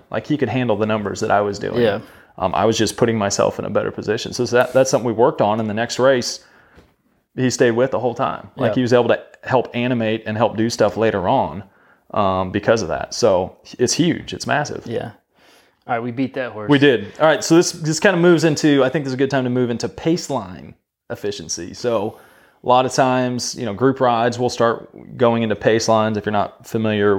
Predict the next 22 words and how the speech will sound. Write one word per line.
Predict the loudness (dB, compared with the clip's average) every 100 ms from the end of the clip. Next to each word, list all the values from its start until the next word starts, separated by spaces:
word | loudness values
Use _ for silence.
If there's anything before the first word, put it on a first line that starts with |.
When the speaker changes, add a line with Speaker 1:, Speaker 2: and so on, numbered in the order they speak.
| -2
Speaker 1:
with | -8 -4
what | -4 0
that | 0 2
is. | 0 0 -4 -14 -20 -20 _ _
Um, | -6 -4 -4
it's | -2
a |
way | 2 2 2
you | -2
kind | -2 -2 -2
of | 0
rotate | 2 2 2 0 0 -4
and | -8
share, | -6 -2 0 0 -2 -8
share | -8 0 2 4
the | 2
workload | 2 2 2 2 4 0 -6
in | -8 -6
a, | -6 -8
in | -10
a |
group. | -2 0 0